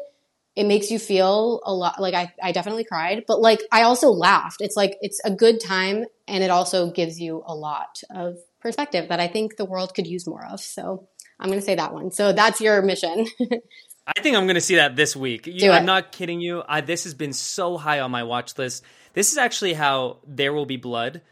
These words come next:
Speaker 2: This was so high on my watch list that I was just like, one day, I was like, "I'm just gonna
Speaker 1: It's
Speaker 2: watch
Speaker 1: almost
Speaker 2: this
Speaker 1: like you
Speaker 2: movie."
Speaker 1: gotta resist it, and then you're like, "No, I just need to do it." Yeah.
Speaker 2: Exactly. You, you resist a little bit, it
Speaker 1: Mm-hmm.
Speaker 2: builds the temptation, now the chase is there, and now you want the movie even more. So
Speaker 1: Yeah.
Speaker 2: I actually feel that way. Worst Person in the World,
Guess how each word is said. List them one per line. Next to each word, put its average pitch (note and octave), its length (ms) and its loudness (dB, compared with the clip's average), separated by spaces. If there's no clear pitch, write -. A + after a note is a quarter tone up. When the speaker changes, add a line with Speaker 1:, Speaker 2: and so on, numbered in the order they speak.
Speaker 2:
This F#3 220 0
was G#3+ 160 -4
so D#3 240 -2
high D3 180 0
on D3+ 60 -2
my C#3+ 140 -2
watch B2 280 -4
list F3 260 -8
that B2+ 120 -4
I C#3+ 120 -2
was C3+ 140 -8
just - 140 -10
like, A#2+ 160 -10
one D3 180 -6
day, C3 320 -2
I - 80 -20
was B2+ 120 -14
like, B2 160 -20
"I'm A#3 80 -10
just - 160 -12
gonna G#4 120 6
Speaker 1:
It's F#4 80 2
Speaker 2:
watch D4+ 100 8
Speaker 1:
almost F#4 160 6
Speaker 2:
this F#4+ 60 -2
Speaker 1:
like E4 120 6
you C4+ 80 2
Speaker 2:
movie." B3 80 2
Speaker 1:
gotta B3+ 200 6
resist G#3 460 -2
it, B3 80 2
and G#3 80 0
then G#3 80 0
you're G#3 100 0
like, G#3 140 -2
"No, G#3 160 -2
I F3 100 0
just G3 160 -10
need C#4+ 100 -4
to B3+ 60 -2
do F#3 140 -4
it." D3+ 80 -6
Yeah. D#3+ 440 -6
Speaker 2:
Exactly. A#2+ 680 0
You, E3 260 -4
you E3 160 0
resist D#3+ 380 0
a B3+ 60 4
little G#3 240 0
bit, G3 200 0
it F#3+ 100 0
Speaker 1:
Mm-hmm. F#3+ 80 -4
Speaker 2:
builds E3 200 0
the G3+ 80 -2
temptation, E3 720 -6
now C3 160 -2
the F#3 100 -4
chase E3+ 400 -2
is D3 200 -10
there, C#3+ 360 -2
and C3+ 160 -8
now C#3+ 120 2
you C#3+ 140 -2
want C#3 160 -6
the C#3 80 -6
movie B2+ 260 -8
even A2+ 200 -8
more. G#2 260 -12
So G#3 80 -4
Speaker 1:
Yeah. E3 240 0
Speaker 2:
I E3 120 0
actually G#3 320 0
feel F3 220 -2
that C3 180 -2
way. B2 360 -6
Worst D3+ 360 -6
Person E3 260 -6
in D3+ 80 -6
the C#3 80 -6
World, C3 420 -6